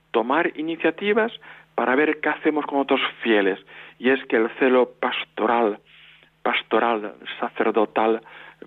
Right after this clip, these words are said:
pues no se puede quedar encerrado. Por eso pedimos al Señor: "Señor, ábrenos puertas al Evangelio, ábrenos puertas al Evangelio, Señor,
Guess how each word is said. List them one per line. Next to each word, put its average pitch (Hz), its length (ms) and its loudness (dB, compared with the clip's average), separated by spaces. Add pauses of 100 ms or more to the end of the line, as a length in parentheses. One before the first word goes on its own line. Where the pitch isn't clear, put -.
pues 107 220 2 (120)
no 131 140 -2
se 110 140 0
puede 107 360 2
quedar 104 260 0
encerrado. 101 920 -2 (640)
Por 120 140 2
eso 123 260 -2
pedimos 131 440 0
al 127 180 0
Señor: 117 440 2
"Señor, 113 440 0 (120)
ábrenos 135 460 0 (320)
puertas 127 480 -2
al 113 100 2
Evangelio, 98 760 0 (420)
ábrenos 135 460 0 (180)
puertas 135 480 -2
al 113 100 0
Evangelio, 98 720 0
Señor, 101 480 -2